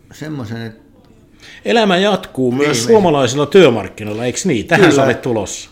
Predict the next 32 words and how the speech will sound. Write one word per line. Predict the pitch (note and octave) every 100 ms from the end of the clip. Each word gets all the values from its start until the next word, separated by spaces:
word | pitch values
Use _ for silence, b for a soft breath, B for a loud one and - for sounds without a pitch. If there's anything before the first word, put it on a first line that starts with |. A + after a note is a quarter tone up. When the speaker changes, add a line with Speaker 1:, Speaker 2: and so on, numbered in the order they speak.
| -
Speaker 1:
Siihen | - G3+ D#3
mä | D3+ D3
nyt | D3 D3
ajattelin, | D3 D3 C#3+ C#3+
niinku, | C3+ C3 - -
päivittää | D3+ D#3 A#2+ A2+ A#2+ A#2+
tietoni, | - C3+ A2 A2+ A2
että | G#2 -
mikä, | A#2+ -
mitä | A#2 C#3 D3
sillä | - E3+ D#3 B2+ - B B -
rintamalla, | C3 D3 C3+ G#2 G#2 G2+ G#2 G2 G2+ A#2
jos | B2 G#2
voi | A2 A2+
sanoa. | A#2+ B2 C3 C3 - - B B
Speaker 2:
Joo, | C#3 D#3 C#3+
sen | D3+ C#3+
muuten | C3 C#3
huomaan, | C3+ E3 C3+ A#2
että | A#2+ -
sotavertauksia | E3+ D#3+ A#2+ A2 G#2 A2 G#2+ A#2+ A2+
yrittää | A#2 A2+ - A#2 A2+ B2
varoa. | C3 B2+ A2 F#2+ F#2 B B B
Tiedän, | B2+ A#2 A2+
että | G2+ A2+
osa | B2+ B2 G2+ - -
pahoittaa | A#2 A#2+ - A#2+ G#2+
niistä | A2 - G#2 -
mielessä. | A#2 A2+ G2+ A2+
Mä |
oon | A2
aina | G#2